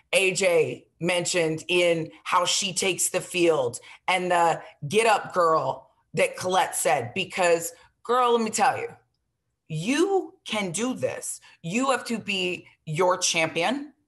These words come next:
Go out there and market yourself so that people know you. That was something I didn't know, is you have to be a champion for yourself in these opportunities and go after it. Because, you know,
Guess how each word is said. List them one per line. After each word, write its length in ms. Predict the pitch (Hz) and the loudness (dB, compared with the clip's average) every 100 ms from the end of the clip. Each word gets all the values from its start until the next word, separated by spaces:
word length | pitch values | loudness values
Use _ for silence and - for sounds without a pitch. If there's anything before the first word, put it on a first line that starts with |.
| _ _ _ _ 151 | _ _ _ _ -8
Go 280 | 156 214 220 | 0 4 6
out 240 | 196 202 | 6 4
there 180 | 202 202 - | 2 0 0
and 180 | 175 170 | 0 0
market 480 | 165 180 - 226 | 2 0 0 -4
yourself 840 | - 208 - 202 196 254 - - - | -2 -4 -2 0 0 0 -8 -20 -12
so 200 | - 208 | -2 0
that 180 | 175 - | 0 -2
people 260 | 185 190 | -4 -2
know 180 | 180 170 | 2 4
you. 280 | 175 208 254 | 2 0 0
That 200 | 220 151 | 2 2
was 120 | 185 | 0
something 340 | - 185 175 160 | -2 -2 0 2
I 160 | 165 | 2
didn't 220 | 185 214 | 2 0
know, 240 | 233 233 233 | 2 2 2
is 200 | 190 - | 0 -4
you 140 | 202 | -4
have 360 | 180 175 185 - | -2 2 0 0
to 120 | - | -8
be 480 | 175 180 180 180 160 - _ _ - | -8 -6 -6 -6 -10 -18 _ _ -2
a 80 | 180 | -2
champion 640 | - 190 190 196 190 185 | 0 -2 -2 -2 -2 -2
for 140 | - | -2
yourself 540 | 170 165 - 180 190 - | -2 -2 0 0 0 -4
in 100 | 190 | -8
these 200 | 175 175 | -4 0
opportunities 960 | 165 165 170 - 175 180 208 220 262 - - - - | 0 0 -6 -6 -4 -4 -4 -6 -6 -14 -20 -20 -8
and 240 | 214 214 - | -6 -6 -2
go 280 | 226 240 - | 0 0 0
after 500 | 180 - - 180 135 | 0 -2 -4 -2 -2
it. 140 | - - _ _ _ | -4 -12 _ _ _
Because, 720 | 202 190 202 190 180 170 - - _ _ - | -8 -2 2 4 4 0 -8 -14 _ _ -4
you 100 | 196 | 2
know, 380 | 180 170 165 | 2 2 -4